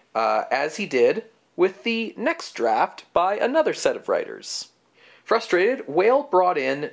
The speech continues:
John Balderston to write a draft. And, uh, longtime listeners might remember John Balderston. He was the writer of the stage play version of Dracula that got turned into the movie, the stage play version of Frankenstein that got turned into the movie, and also the screenplay for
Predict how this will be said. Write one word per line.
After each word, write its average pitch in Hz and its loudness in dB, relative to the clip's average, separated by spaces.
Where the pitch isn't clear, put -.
John 123 -2
Balderston - -2
to 117 -4
write 104 -2
a - -14
draft. - -12
And, 113 -10
uh, 110 0
longtime 156 -2
listeners 151 -4
might 139 -2
remember 165 -2
John 120 0
Balderston. 117 0
He 156 -6
was 123 -10
the 120 0
writer 120 2
of 110 -4
the 107 -12
stage 156 -2
play 131 2
version 113 -4
of 104 -12
Dracula 143 0
that 127 -2
got - -4
turned 110 -8
into 104 -14
the 101 -16
movie, 185 -2
the 113 -8
stage 120 -4
play 113 0
version 107 -6
of 92 -12
Frankenstein 165 -2
that 156 -4
got 151 0
turned 151 -6
into 143 -16
the 143 -4
movie, 143 -4
and 123 -2
also 123 -2
the 117 -12
screenplay 113 -4
for 95 -4